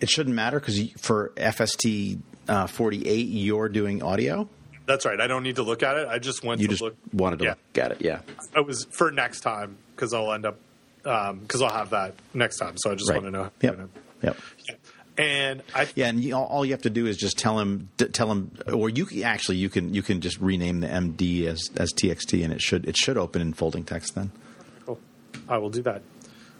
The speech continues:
Speaker 2: Um, so I should have forty-nine, no, forty-eight done, uh, the audio probably today.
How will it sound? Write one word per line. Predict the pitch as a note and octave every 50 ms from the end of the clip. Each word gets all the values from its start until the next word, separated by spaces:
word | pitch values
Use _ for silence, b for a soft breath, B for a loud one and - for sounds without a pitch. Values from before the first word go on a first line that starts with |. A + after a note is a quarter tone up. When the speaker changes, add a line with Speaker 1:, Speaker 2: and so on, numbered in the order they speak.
| B B -
Speaker 2:
Um, | C#3+ C#3 C3+ C3 B2+ B2+ B2+ B2 B2 A#2 - B B B B B B B B B B
so | - - - D3 C#3 C3 C3+ C3 C3+ C3 C3 C3 B2+ C3 C3 -
I | - D3 D#3
should | - - - D#3+ F3 F3+
have | F3 F3+ F#3 E3 C#3+ C3 B2 A2+ A2 - - _
forty-nine, | - - - C#3 C3+ C3+ C3 B2 A#2 A2+ A2+ A2 A2 A2+ A2+ A#2 A#2 A2+ A2+ A2+ A2+ A2+ A#2 A2+
no, | C3+ C3+ A#2+ G2
forty-eight | F#2+ - - B2+ B2 A#2+ A#2+ A2+ A2 A2+ B2 C#3+ E3+ - - _ _ B B B B B B B B _ - A#2 G#2 G2+
done, | B2+ A#2+ A#2 A#2 A#2 A#2 A2+ A2+ A2 A2+ A2 _ _ _ _ -
uh, | A#2+ A2+ G#2+ G2+ G2
the | G2+ A2+ A2
audio | G#2 A2 A2+ A2+ A2+ G#2+ G2+ G2 F#2
probably | G2 - C3 A#2 A2 A2
today. | G#2 - - G2+ G2 F#2+ G2 G2+ A2+ B2